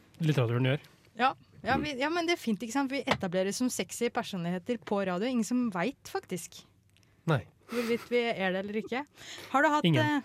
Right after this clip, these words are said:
Speaker 2: <laughs> nei, nei, det, nei, det er ingen. Har du, har du lest noe spennende den siste uka, da?
Speaker 1: Ehm, for meg så har det ikke vært så mye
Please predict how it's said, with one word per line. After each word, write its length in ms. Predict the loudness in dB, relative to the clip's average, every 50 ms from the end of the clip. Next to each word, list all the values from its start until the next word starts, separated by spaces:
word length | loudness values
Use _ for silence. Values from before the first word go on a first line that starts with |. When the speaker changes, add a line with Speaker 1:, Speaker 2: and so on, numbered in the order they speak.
| -4
Speaker 2:
<laughs> 140 | _ -4 0
nei, 80 | 2 2 2 4 4
nei, 180 | 4 4 4 2
det, 140 | 0 -2 -8 -8 -14 -18 -20 -20 -18 -18 -20 -20 -20 -14 -6
nei, 160 | -4 -2 0
det 160 | 0 0 0 0
er 80 | 0
ingen. 240 | -2 -2 -4 -4 -6 -8 -14 -16 -4
Har 160 | 0 2 2 2
du, 60 | 4
har 360 | 2 2 4 4 2 2 2
du 60 | 0 -2
lest 160 | -2 -2 -4
noe 80 | -4 -4
spennende 540 | -2 -2 0 0 0 0 0 0 -2 -2 -2
den 100 | -2 -2
siste 300 | -4 -6 -6 -6 -8 -6
uka, 160 | -6 -6 -8
da? 60 | -8 _ -14 -20 _ _ _ _ _ _ -20 -20 -20 -20 _ _ _ _ _ _ _ -20 -20 -20 -20 -20 -20 _ _ _ _ _ _ _ _ 2
Speaker 1:
Ehm, 840 | 4 4 6 6 6 4 4 4 4 6 6 6 6 6 6 4 4 0 -4 -20 -20 -20 -20 -20 _ _ -20 _ _ _ _ _ _ -20 _ _
for 160 | 0 2 2
meg 280 | 4 6 4 4 2 0
så 140 | 2 2 4 4
har 120 | 4 2 2
det 80 | 0
ikke 240 | -4 0 0 2 4 4 4 4 2 2 2 2 0
vært 240 | -2 -2 -2 -2 0
så 80 | 0 2
mye 680 | 4 4 4 6 6 4 4 4 4 2 2 0 0